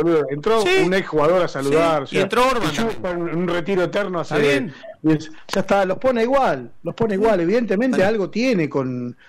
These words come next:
Speaker 1: a, a, algo tiene o cree que, como creyó en Copetti, debe estar creyendo
Speaker 2: Está bien,
Speaker 1: en,
Speaker 2: pero Copetti
Speaker 1: en
Speaker 2: le dio resultados, Rojas no.
Speaker 1: Bueno, está bien,
Speaker 2: Está
Speaker 1: por eso,
Speaker 2: poniendo
Speaker 1: pero por eso
Speaker 2: insistentemente
Speaker 1: mismo
Speaker 2: a un futbolista
Speaker 1: estará
Speaker 2: que no, no juega
Speaker 1: intentando,
Speaker 2: nunca bien. ¿De qué me estás
Speaker 1: estará
Speaker 2: hablando?
Speaker 1: intentando,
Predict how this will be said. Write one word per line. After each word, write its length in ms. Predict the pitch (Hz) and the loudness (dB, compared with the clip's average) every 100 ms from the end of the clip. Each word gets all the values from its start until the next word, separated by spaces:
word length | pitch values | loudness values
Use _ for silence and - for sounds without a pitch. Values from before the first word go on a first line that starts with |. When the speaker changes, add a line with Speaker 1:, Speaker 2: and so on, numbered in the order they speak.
| - _ - | -20 _ -4
Speaker 1:
a, 60 | |
a, 60 | 135 147 143 - - - - | -2 -2 -4 -6 -20 -10 0
algo 220 | 220 208 | 2 2
tiene 340 | 170 269 285 208 | 2 2 4 2
o 80 | |
cree 340 | 147 196 214 170 | 2 2 4 2
que, 300 | 151 143 139 | -2 -2 -2
como 240 | 160 175 | 0 0
creyó 360 | 170 233 - 311 | 2 0 2 2
en 100 | 262 | 2
Copetti, 640 | 226 254 302 262 175 139 - - - | 0 0 -2 0 0 -2 -10 -20 -2
debe 220 | 175 190 | 2 2
estar 200 | 165 208 | 2 -2
creyendo 520 | 170 185 - 190 175 | 0 -2 0 0 2
Speaker 2:
Está 80 | 147 | 0
bien, 100 | 135 | 0
Speaker 1:
en, 20 | - | 0
Speaker 2:
pero 160 | 170 | 0
Copetti 320 | 175 175 254 | 0 -2 -2
Speaker 1:
en 60 | 220 | 2
Speaker 2:
le 60 | 202 | 2
dio 120 | 208 | 2
resultados, 580 | 202 190 254 240 151 135 | 0 0 0 2 2 2
Rojas 260 | 214 185 | 0 0
no. 300 | 208 240 127 - _ _ _ _ - | -2 -2 -4 -10 _ _ _ _ -4
Speaker 1:
Bueno, 420 | 240 247 151 139 - - | 0 2 0 -6 -14 -20
está 160 | - 185 | -8 -2
bien, 140 | 254 | 2
Speaker 2:
Está 100 | 220 | 2
Speaker 1:
por 80 | 190 | 2
eso, 80 | 240 | 2
Speaker 2:
poniendo 220 | 233 175 | 0 -2
Speaker 1:
pero 100 | 165 | -2
por 140 | 156 | -2
eso 0 | 180 | 0
Speaker 2:
insistentemente 480 | 202 247 233 247 247 | -2 -2 -2 -2 -4
Speaker 1:
mismo 120 | 240 | -4
Speaker 2:
a 40 | 220 | -6
un 60 | |
futbolista 380 | 202 214 226 - | -4 -4 -4 -2
Speaker 1:
estará 160 | 208 240 | -2 -2
Speaker 2:
que 40 | |
no, 80 | 254 208 | -2 -2
no 120 | 196 | -2
juega 80 | 247 254 | -2 -2
Speaker 1:
intentando, 80 | 247 | -2
Speaker 2:
nunca 160 | 277 247 | -2 -2
bien. 400 | 269 311 135 95 - - | 0 -2 -4 -8 -16 -12
¿De 80 | 262 | -6
qué 80 | 339 | -2
me 80 | 330 | 0
estás 100 | 233 | 0
Speaker 1:
estará 180 | 160 160 | 0 2
Speaker 2:
hablando? 180 | 214 196 | 2 2
Speaker 1:
intentando, 680 | 180 170 170 151 147 151 | 0 0 -2 -2 -6 -10